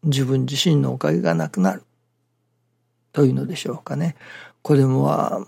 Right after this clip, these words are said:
また、まあ、嫌なことではありますね。おかげを、自分自身のおかげを、いわゆるご利益をいただき続けたいのではありますけれども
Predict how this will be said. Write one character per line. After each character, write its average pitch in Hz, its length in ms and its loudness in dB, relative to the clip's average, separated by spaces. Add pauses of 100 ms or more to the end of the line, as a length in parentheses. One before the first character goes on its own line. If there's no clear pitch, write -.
ま 151 160 -2
た、 - 500 -2 (320)
ま 160 140 -4
あ、 - 100 -8 (880)
嫌 160 240 4
な 139 140 -2
こ 147 120 -10
と 170 140 -4
で 170 100 -2
は 214 220 -2
あ - 40 -2
り 185 140 -4
ま 156 140 -8
す - 160 -10
ね。 180 300 0 (640)
お 139 100 -4
か 156 180 2
げ 165 80 2
を、 - 260 0 (840)
自 147 180 2
分 156 200 6
自 156 160 0
身 151 300 2
の 139 140 0
お 135 60 -4
か 151 160 0
げ 165 100 -4
を、 160 220 2 (100)
い 160 140 0
わ 208 140 4
ゆ 240 80 0
る 165 140 -2
ご 135 180 2
利 151 120 2
益 - 240 0
を - 220 -4 (840)
い 165 100 0
た 143 120 2
だ 139 140 -4
き - 120 -12
続 170 240 -6
け - 140 -2
た - 180 -8
い - 100 -14 (200)
の 175 160 4
で - 160 4
は - 220 4
あ - 60 -6
り 190 140 -4
ま 196 180 2
す - 160 -10
け - 140 -4
れ - 120 -2
ど 214 140 -2
も 175 280 -4